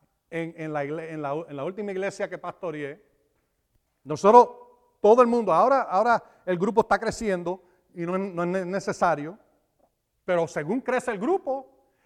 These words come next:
hay que empezar a sentar las personas en orden, especialmente si está grabando para televisión. Tú no quieres que haya un montón de, de, de, de lugares, sino que, que se vaya,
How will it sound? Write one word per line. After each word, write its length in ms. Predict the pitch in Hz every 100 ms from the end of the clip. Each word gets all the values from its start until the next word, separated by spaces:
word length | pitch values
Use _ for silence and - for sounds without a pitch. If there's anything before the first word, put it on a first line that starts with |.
| _ -
hay 140 | 220
que 100 | 226
empezar 400 | 233 214 - 240
a 60 | 220
sentar 420 | - 180 - 277
las 140 | 254 -
personas 500 | 196 - 269 262 214
en 120 | 226
orden, 400 | 370 381 359 262 _ _ _ _ _ _ _ _ _ -
especialmente 720 | 160 165 151 220 220 277 269
si 100 | 208
está 160 | -
grabando 420 | 208 196 208 220 208
para 120 | 208
televisión. 680 | 208 196 180 302 403 392 359 _ _ _ _ _ _ _
Tú 80 | 170
no 100 | 190
quieres 200 | 202 180
que 60 |
haya 160 | 190 190
un 60 |
montón 280 | 180 170 196
de, 160 | 180 170
de, 240 | 147 156
de, 220 | 147 143
de 160 | 135 151
lugares, 380 | 143 160 196 -
sino 280 | - 156 175
que, 180 | 196 143
que 140 | 156
se 140 | - 131
vaya, 320 | 135 160